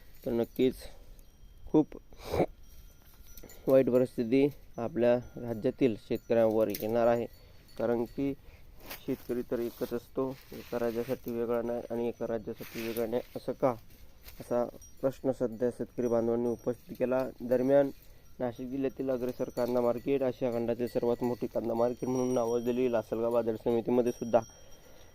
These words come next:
कांदा या प्रश्नावरून निषेध करत, केंद्र सरकारने निषेध करण्यासाठी, केंद्र सरकारचा निषेध करण्यासाठी लासलगाव मार्केट यार्डसुद्धा बंद पाडलं होतं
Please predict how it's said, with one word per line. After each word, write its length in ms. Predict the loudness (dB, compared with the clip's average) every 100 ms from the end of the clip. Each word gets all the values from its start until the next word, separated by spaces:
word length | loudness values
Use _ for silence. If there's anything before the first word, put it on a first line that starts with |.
| -14 2
कांदा 420 | 4 4 4 4 2 -8 -12 0
या 140 | 2
प्रश्नावरून 840 | 2 0 -4 2 6 6 6 2 -4
निषेध 280 | -2 -2 -4 2
करत, 180 | 6 6 4
केंद्र 220 | -6 -6
सरकारने 420 | -8 -8 -6 -4 -2
निषेध 220 | -4 -8 -4
करण्यासाठी, 480 | 0 2 2 2 0 -2 -10 -18 -18 -20 -20 -20 -20 -20 -20 0
केंद्र 280 | 4 6 6
सरकारचा 460 | 4 4 2 4
निषेध 280 | 4 2 0 -2
करण्यासाठी 520 | 2 2 2 2 0 0 -2
लासलगाव 380 | -2 0 0 2
मार्केट 380 | 2 0 -2 0
यार्डसुद्धा 580 | 2 0 -4 -4 0
बंद 340 | 2 4 2 0 -2
पाडलं 260 | -2 0 0
होतं 400 | 0 2 2